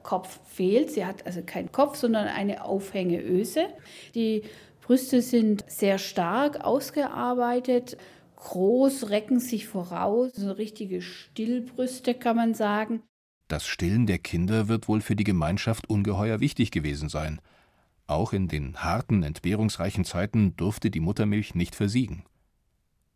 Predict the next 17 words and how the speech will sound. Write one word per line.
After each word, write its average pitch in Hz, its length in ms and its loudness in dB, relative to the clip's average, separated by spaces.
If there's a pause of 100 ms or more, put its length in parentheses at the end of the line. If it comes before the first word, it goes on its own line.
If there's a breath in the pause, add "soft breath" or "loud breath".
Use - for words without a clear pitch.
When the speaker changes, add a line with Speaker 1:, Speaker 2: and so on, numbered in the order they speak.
(840 loud breath)
Speaker 2:
Nach 104 160 4
allem, 147 240 6
was 143 180 0
wir 101 160 2
wissen, 127 280 0
stammt 104 400 -2
diese 110 240 -2
Kunst - 380 -4
der 95 140 -4
Eiszeit 101 540 -4
übrigens 98 520 -2
ausschließlich - 680 -2
von 92 240 0
den 85 220 2
sogenannten 90 640 0
modernen 82 600 0
Menschen, 76 480 -6